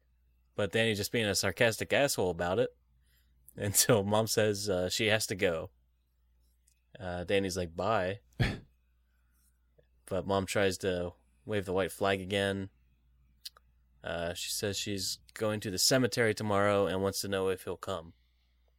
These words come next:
Speaker 1: He's all like, "Fuck that." But Mom's like, "You can't stay angry for the rest of your life." So a little more, uh, layers here.
Speaker 2: Yeah.
Speaker 1: I liked it.
Speaker 2: Yeah, definitely, uh, sheds a little light on, like,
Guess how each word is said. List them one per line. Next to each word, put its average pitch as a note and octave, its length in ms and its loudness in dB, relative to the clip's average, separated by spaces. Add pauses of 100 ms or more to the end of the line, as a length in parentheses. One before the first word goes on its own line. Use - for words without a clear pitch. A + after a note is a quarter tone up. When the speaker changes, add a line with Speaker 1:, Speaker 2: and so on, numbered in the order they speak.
(380)
Speaker 1:
He's F#2+ 220 -8
all F#2 100 2
like, F2 220 -2
"Fuck - 220 -4
that." C3 260 0 (200)
But F#2 120 -4
Mom's F#2 240 -2
like, F2 360 -4
"You G2+ 100 -8
can't A#2 220 -4
stay G#2+ 200 -4
angry F2+ 260 -4
for F2+ 140 -10
the F2 80 -4
rest F#2 140 -4
of - 60 -8
your F2 120 -8
life." - 520 -16 (2250)
So G3+ 240 -2
a - 20 0
little A3+ 200 6
more, G#3 280 6
uh, D#3 140 6
layers D#3 400 6
here. C#3+ 420 8
Speaker 2:
Yeah. B2 80 -2
Speaker 1:
I A#2+ 40 0
liked B2 260 2
it. E3 120 -2 (640)
Speaker 2:
Yeah, C3+ 280 10
definitely, D#3+ 800 6
uh, A#2+ 500 8 (640)
sheds C3+ 360 6
a C3+ 40 10
little C3 260 10
light C3 240 10
on, A#2+ 300 8
like, A2+ 540 4